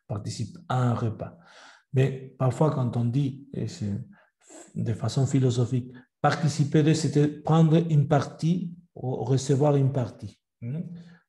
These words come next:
Participer à quelque chose. Nous participons de la vérité, ou à la vérité dans le sens, nous avons un, un espace dans la vérité pour nous. Hein. Je ne peux pas dire morceau,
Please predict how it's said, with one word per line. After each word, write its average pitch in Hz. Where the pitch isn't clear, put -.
Participer 110
à 113
quelque 117
chose. -
Nous 127
participons 156
de 165
la 175
vérité, 131
ou 127
à 175
la 170
vérité 139
dans 156
le 120
sens, -
nous 135
avons 127
un, -
un 123
espace -
dans 120
la 110
vérité 107
pour 117
nous. 107
Hein. 110
Je 98
ne 123
peux 123
pas 139
dire 139
morceau, 170